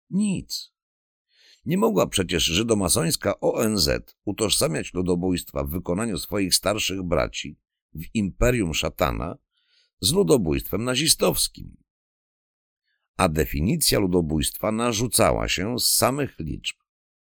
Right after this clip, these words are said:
Czyżby sześćdziesiąt sześć milionów ofiar żydobolszewi dotknęło samych burżuazyjnych psów i wieprzów? W tysiąc dziewięćset dwudziestym drugim roku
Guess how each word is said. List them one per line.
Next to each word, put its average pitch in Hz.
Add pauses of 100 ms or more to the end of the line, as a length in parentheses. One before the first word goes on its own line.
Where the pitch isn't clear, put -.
(400)
Czyżby 110
sześćdziesiąt 87
sześć -
milionów 95 (120)
ofiar 107
żydobolszewi 95
dotknęło 87
samych 101
burżuazyjnych 85
psów -
i 71
wieprzów? 69 (1300)
W -
tysiąc 156
dziewięćset 131
dwudziestym 110
drugim 101
roku -